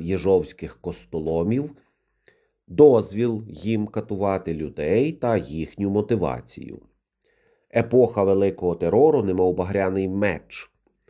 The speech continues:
що пронісся над Радянським Союзом в тридцятих роках, навіки заплямував історію цієї і без того кривавої країни кров'ю безневинних жертв.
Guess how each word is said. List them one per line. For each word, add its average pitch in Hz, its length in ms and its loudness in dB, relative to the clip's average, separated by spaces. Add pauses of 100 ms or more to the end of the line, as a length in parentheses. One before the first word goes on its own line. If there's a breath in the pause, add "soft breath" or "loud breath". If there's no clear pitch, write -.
(520)
що 113 200 2
пронісся 107 520 2
над 92 180 0
Радянським 90 560 -2
Союзом 101 440 -4
в - 60 -12
тридцятих 92 560 -4
роках, 120 380 0
навіки 110 560 0
заплямував 98 800 0
історію 104 560 0
цієї 110 680 -2
і 127 40 -4
без 117 280 0
того 110 380 2
кривавої 95 580 0
країни 117 640 -4 (400 soft breath)
кров'ю 104 460 2
безневинних 104 640 0
жертв. 85 500 -4